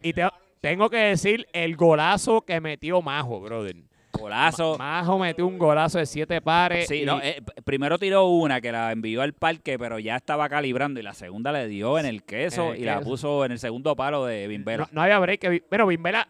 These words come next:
Speaker 1: Bimbela fue
Speaker 2: Tra-,
Speaker 1: uno que
Speaker 2: sí.
Speaker 1: hasta le aplaudió,
Speaker 2: No, lo
Speaker 1: caballo,
Speaker 2: aplaudió, lo aplaudió.
Speaker 1: porque de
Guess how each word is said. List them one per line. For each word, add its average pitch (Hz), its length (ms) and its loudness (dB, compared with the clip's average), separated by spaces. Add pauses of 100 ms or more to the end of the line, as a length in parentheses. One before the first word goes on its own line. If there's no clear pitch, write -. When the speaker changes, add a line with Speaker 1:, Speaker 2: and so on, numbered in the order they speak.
(140)
Speaker 1:
Bimbela 180 480 0
fue 262 140 2
Speaker 2:
Tra-, 247 60 12
Speaker 1:
uno 269 120 6
que 233 80 0
Speaker 2:
sí. 185 60 2
Speaker 1:
hasta 185 160 2
le 180 80 4
aplaudió, 160 480 6
Speaker 2:
No, - 80 8
lo 151 80 0
Speaker 1:
caballo, 151 140 4 (180)
Speaker 2:
aplaudió, 139 220 2
lo 123 80 -2
aplaudió. 123 340 6
Speaker 1:
porque 151 160 0
de 151 80 6